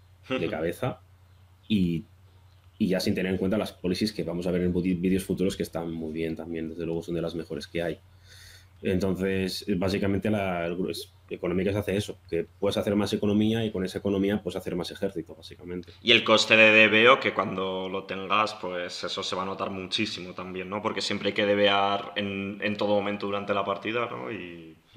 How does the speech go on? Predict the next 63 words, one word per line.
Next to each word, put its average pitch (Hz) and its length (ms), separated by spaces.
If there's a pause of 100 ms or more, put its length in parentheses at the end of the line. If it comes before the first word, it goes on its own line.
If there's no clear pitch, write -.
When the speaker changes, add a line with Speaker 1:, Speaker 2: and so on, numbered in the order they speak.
(160)
Speaker 1:
Sí, 208 220
Speaker 2:
y 82 180
el 92 80
que 104 80
Speaker 1:
es 101 60
Speaker 2:
se 104 80
Speaker 1:
que, 95 80
es 98 80
que 95 60
Speaker 2:
reduzca 95 140
Speaker 1:
más 101 100
es 104 40
que 104 120
un 107 200
veinte 110 300
por 104 140
ciento 107 280
más 104 220
de 90 80
dev 90 240
cost 98 320
es 110 120
una 90 140
locura. 71 240
Speaker 2:
Es 98 100
una 113 140
locura, 92 400
sí, - 140
sí. - 140
Speaker 1:
O - 520
sea, 85 540
en, 87 440
en 92 100
los 85 120
tutoriales 90 320
que - 80
tengo 92 380
hechos 92 240
y 87 80
tal, 107 360
es - 120
que - 80
un 95 80
veinte 98 240
por 98 160
ciento 107 240
es 104 80
que 117 100
es 110 80
mucho, 101 400 (560)
porque - 160
te, 87 200
te - 120
va 95 80
a 101 40
ayudar 107 320
a, 104 200
a - 120
hacer 101 260
que - 80
las 98 100
provincias 101 460
estén 107 580